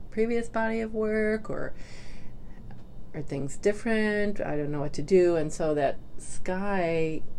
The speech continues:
in a way, represented that, like, "I don't know where I am. I'm lost there," you know? Um,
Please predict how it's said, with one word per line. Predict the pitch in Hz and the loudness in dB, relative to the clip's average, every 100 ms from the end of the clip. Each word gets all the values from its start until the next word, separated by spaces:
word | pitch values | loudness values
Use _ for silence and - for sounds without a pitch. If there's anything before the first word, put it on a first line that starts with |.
| - - | -2 -4
in | 165 | -4
a | 160 | -2
way, | 151 196 175 | 2 4 4
represented | 156 151 151 151 143 139 | 2 2 0 0 0 0
that, | - - | -2 -2
like, | 139 139 | -2 0
"I | 139 | 0
don't | 135 131 | 0 0
know | 135 | -2
where | 139 127 | -2 -2
I | - | -4
am. | - 147 151 | -4 -4 -4
I'm | 156 151 | -2 -2
lost | 151 147 - - | -2 -4 -4 -4
there," | - - 156 | -4 -4 -4
you | 160 | -4
know? | 147 135 - - - - - - - | -2 0 0 -2 -4 -6 -8 -8 -6
Um, | - 151 147 139 143 | -2 0 0 0 -4